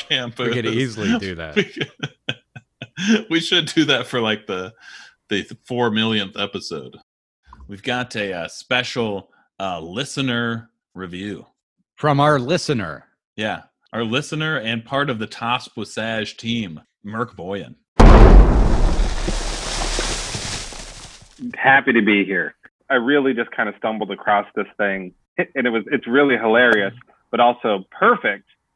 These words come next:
Speaker 3: for your listener review section.
Speaker 1: Oh,
Speaker 3: Is it
Speaker 1: great.
Speaker 3: reviews? Uh, so this is a, a one-star review from Nani, uh,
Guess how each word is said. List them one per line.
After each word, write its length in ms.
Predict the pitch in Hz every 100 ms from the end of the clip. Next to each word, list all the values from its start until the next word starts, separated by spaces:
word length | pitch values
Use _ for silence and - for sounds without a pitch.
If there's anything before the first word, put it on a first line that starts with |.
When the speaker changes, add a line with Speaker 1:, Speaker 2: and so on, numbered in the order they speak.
| _ 131
Speaker 3:
for 160 | 131
your 360 | 120 117 110 110
listener 580 | 151 202 196 190 196 196 _ _ -
review 760 | 135 110 135 139 120 107 95 98 _ _ _ _
section. 560 | 110 101 - 98 87 - -
Speaker 1:
Oh, 100 | 123
Speaker 3:
Is 40 |
it 40 | 127
Speaker 1:
great. 160 | 127
Speaker 3:
reviews? 320 | 113 139 156 - _ _ -
Uh, 200 | 110 104 101
so 80 |
this 140 | 123 156
is 120 | 170 135
a, 460 | 131 123 117 113 - -
a 80 | 117
one-star 420 | 185 196 170 165
review 560 | 131 120 123 123 131 _ _ _ _
from 340 | 127 117 107 110
Nani, 680 | 110 113 156 156 98 101 160 _ _ _ _ _ -
uh, 240 | 98 98